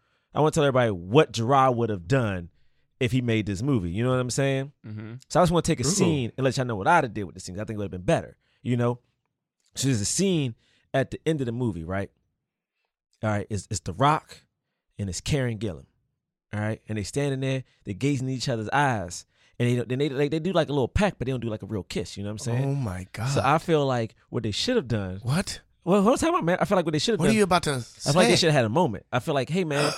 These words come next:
Speaker 3: <gasps>
Speaker 1: we're in a blockbuster movie. The Rock is an international movie star." You know what I'm saying? Karen's an international movie star.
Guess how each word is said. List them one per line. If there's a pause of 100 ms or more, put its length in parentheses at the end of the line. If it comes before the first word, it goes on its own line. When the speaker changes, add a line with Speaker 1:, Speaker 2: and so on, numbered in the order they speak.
(120)
Speaker 3:
<gasps>
Speaker 1:
we're
in
a
blockbuster
movie. (180)
The
Rock
is
an
international
movie
star." (400)
You
know
what
I'm
saying? (280)
Karen's
an
international
movie
star.